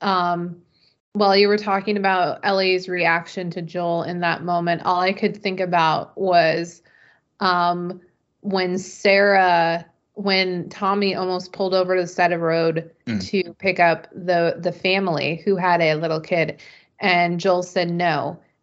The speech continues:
Speaker 2: Mm.
Speaker 1: And then when it's pointed out they have a baby, it's like, "We have a child too."
Speaker 2: Mm-hmm.
Speaker 1: Like,
Speaker 2: Mm.
Speaker 1: I, something I think viewers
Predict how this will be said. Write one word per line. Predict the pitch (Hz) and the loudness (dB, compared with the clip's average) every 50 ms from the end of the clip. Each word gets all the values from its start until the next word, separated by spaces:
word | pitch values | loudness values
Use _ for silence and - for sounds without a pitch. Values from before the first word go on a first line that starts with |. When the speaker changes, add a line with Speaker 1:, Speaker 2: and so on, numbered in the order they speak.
| _ - | _ -4
Speaker 2:
Mm. | 190 | 0
Speaker 1:
And | 180 175 170 170 170 165 - _ - | 0 0 0 0 -2 -4 -6 _ -2
then | - 185 185 185 180 | 0 0 0 0 -2
when | 180 175 | -2 -2
it's | 175 170 170 | -4 -4 -6
pointed | - - 185 175 180 | -8 -8 -6 -4 -2
out | 175 170 156 | -2 -2 -4
they | 170 | -4
have | 175 190 180 170 | -6 -6 -6 -6
a | 170 | -6
baby, | 156 175 180 180 180 180 165 160 | -4 -4 -2 -2 -2 -2 -4 -4
it's | 156 156 - | -6 -6 -6
like, | 185 180 170 180 | -8 -8 -6 -6
"We | 190 180 | -6 -4
have | 185 180 170 | -4 -4 -4
a | 170 | -6
child | 160 - 175 156 143 143 151 - - - | -4 -2 0 0 0 0 -2 -6 -8 -12
too." | - - - - 170 - _ _ _ _ _ - - | -10 -8 -8 -8 -10 -14 _ _ _ _ _ -10 -6
Speaker 2:
Mm-hmm. | 208 208 104 98 202 190 | -4 -4 -2 -4 -4 -2
Speaker 1:
Like, | - 208 214 208 202 | 0 4 4 6 6
Speaker 2:
Mm. | 208 214 202 185 - - _ _ - | 6 4 2 0 -4 -12 _ _ -4
Speaker 1:
I, | 220 226 247 277 311 330 339 311 - - - 214 220 - _ _ _ _ _ _ _ _ - - _ | -2 0 2 2 2 4 2 2 0 -2 -4 -16 -20 -20 _ _ _ _ _ _ _ _ -20 -20 _
something | _ _ - 262 247 262 269 262 349 359 349 339 320 | _ _ -2 -2 0 0 0 -2 0 0 0 0 0
I | 302 262 247 | 0 -2 -4
think | 247 - - 247 233 226 220 220 208 202 | -6 -6 -8 -6 -6 -6 -6 -8 -10 -8
viewers | 180 196 202 190 190 196 208 220 240 254 247 - - - - - | -2 0 0 0 2 2 2 2 2 0 -2 -6 -14 -20 -20 -20